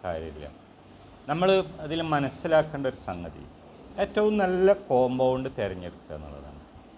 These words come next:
ഇതൊക്കെ ഞാൻ വീഡിയോസിൽ പറഞ്ഞിട്ടുള്ള, വീണ്ടും വീണ്ടും ഇത് ആവർത്തിക്കേണ്ടി വരുന്നത് എന്തുകൊണ്ടാണെന്ന് വെച്ചാൽ, ഇതൊക്കെ വി-, ഇത്രയും വീഡിയോ ചെയ്തിട്ടും ഇതിനെക്കുറിച്ച് ഇത്രയൊക്കെ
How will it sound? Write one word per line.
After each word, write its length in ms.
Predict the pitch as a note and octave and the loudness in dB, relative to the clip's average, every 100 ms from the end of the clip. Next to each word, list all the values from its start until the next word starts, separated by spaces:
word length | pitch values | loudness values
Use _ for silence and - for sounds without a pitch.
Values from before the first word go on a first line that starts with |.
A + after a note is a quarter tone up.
| - - | -20 -16
ഇതൊക്കെ 220 | B2 D3+ D#3 | -14 -8 -6
ഞാൻ 80 | D#3+ D3 | -4 -4
വീഡിയോസിൽ 360 | C3 D3 D3 - | -4 -6 -8 -4
പറഞ്ഞിട്ടുള്ള, 420 | A#2+ A2 A2 A2+ G#2+ F#2+ | -2 -2 -6 -4 -4 -4
വീണ്ടും 180 | G#2 A#2 | -8 -8
വീണ്ടും 140 | B2 B2+ | -8 -2
ഇത് 80 | A#2+ A2 | 2 4
ആവർത്തിക്കേണ്ടി 540 | A2+ A2 A#2+ B2+ B2+ B2 | 2 -2 -10 -8 -4 -4
വരുന്നത് 300 | A2+ A2+ A2+ | -4 -6 -8
എന്തുകൊണ്ടാണെന്ന് 440 | G#2 G#2 G2 F#2+ F#2+ | -6 -8 -8 -10 -12
വെച്ചാൽ, 260 | - F#2 F#2+ G2 - - - - - - - | -12 -12 -10 -16 -20 -20 -20 -20 -20 -20 -10
ഇതൊക്കെ 380 | A#2+ B2 - F3+ E3+ | -8 -8 -4 0 2
വി-, 120 | D#3 C#3+ | 0 -4
ഇത്രയും 300 | - D3 D#3+ | -4 -2 0
വീഡിയോ 240 | D3 C#3 D3 - | -2 0 -2 -2
ചെയ്തിട്ടും 480 | B2+ B2 A#2 B2 B2 A2+ | -4 -4 -8 -8 -8 -8
ഇതിനെക്കുറിച്ച് 480 | A2 A#2 B2 A2 A#2+ | -8 -8 -10 -14 -16
ഇത്രയൊക്കെ 380 | - A2+ - | -12 -12 -10